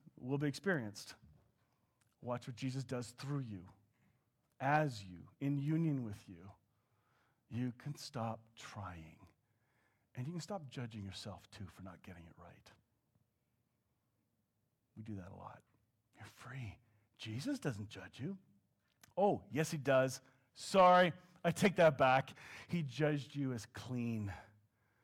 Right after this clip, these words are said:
pure, forgiven, holy. Now live like that. If that's how Jesus judged you, I'll take his judgment any day,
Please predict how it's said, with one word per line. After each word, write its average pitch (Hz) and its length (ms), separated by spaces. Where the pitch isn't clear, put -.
pure, 117 640
forgiven, 131 920
holy. 143 800
Now 90 200
live 90 280
like 80 240
that. - 260
If 104 80
that's 160 320
how 214 100
Jesus 165 440
judged 131 540
you, 104 280
I'll 139 120
take 147 220
his 135 180
judgment 110 400
any 110 200
day, 87 260